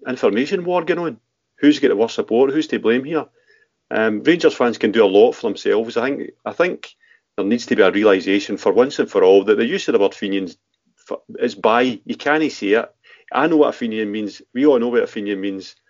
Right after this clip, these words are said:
But the use of it in the context of a football song, i-, it's indefensible now. It can't be used. You will not get away with it. You'll get,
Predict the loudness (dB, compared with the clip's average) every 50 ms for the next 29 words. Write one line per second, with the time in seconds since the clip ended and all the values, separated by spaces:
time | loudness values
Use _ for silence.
0 | _ _ _ _ _ _ 2 4 4 2 0 -4 -8 -8 -6 -8 -6 -6 -4 -2
1 | -2 -2 -4 -6 -12 -10 -8 -8 -6 -4 -2 -2 -2 -4 -6 -8 -6 -8 -8 -8
2 | _ _ -2 -2 0 0 0 -2 -2 -2 -2 0 0 0 -2 -4 -8 -12 _ _
3 | _ _ _ _ _ _ _ _ _ _ _ _ _ _ _ _ _ _ _ _
4 | -18 -16 -12 -8 -4 -4 -2 -2 -2 0 2 2 2 2 2 2 0 0 -2 -4
5 | -6 -6 -6 -6 -6 -8 -10 _ -4 -4 -2 -2 -2 -2 -2 -2 -2 -4 -6 -4
6 | -2 -2 -2 -2 -4 -4 -6 -4 -2 -2 0 0 2 2 2 2 2 2 2 2
7 | 0 0 -2 -6 -4 0 0 2 2 0 -2